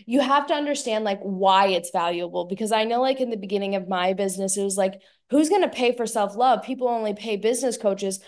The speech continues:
But, like, when someone's struggling to, like, put their clothes on in the morning, hide around their partner, not feel confident when they're hanging out with their friends, these things, like, when you speak to, like,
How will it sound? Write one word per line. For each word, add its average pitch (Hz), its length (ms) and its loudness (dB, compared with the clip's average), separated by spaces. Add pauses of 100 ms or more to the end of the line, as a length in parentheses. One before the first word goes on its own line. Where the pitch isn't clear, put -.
(200)
But, 240 120 0
like, 226 200 2
when 226 240 0
someone's 294 520 2
struggling 226 640 -2
to, 226 120 -8
like, 190 420 2 (500)
put 262 140 2
their 233 140 2
clothes 220 360 2
on 214 120 4
in 208 340 0
the 196 140 -2
morning, 208 580 0 (260)
hide 226 320 4
around 220 360 2
their 208 120 2
partner, 202 720 -2 (220)
not 226 420 2
feel 240 200 4
confident 214 580 -2
when 208 120 0
they're 208 120 0
hanging 208 340 -4
out 196 100 -2
with - 100 -8
their 208 120 -2
friends, 202 320 -2
these 240 300 -2
things, 220 260 -4
like, 214 180 -2
when 220 140 0
you 233 140 -2
speak 220 400 -4
to, 226 100 -6
like, 190 320 0